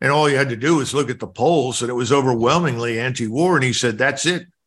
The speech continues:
I want an end to this. So I want a negotiated settlement based on the original status quo."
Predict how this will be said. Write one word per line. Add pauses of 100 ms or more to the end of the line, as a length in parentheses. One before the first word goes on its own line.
(300)
I
want
an
end
to
this.
So
I
want
a
negotiated
settlement
based
on
the
original
status
quo."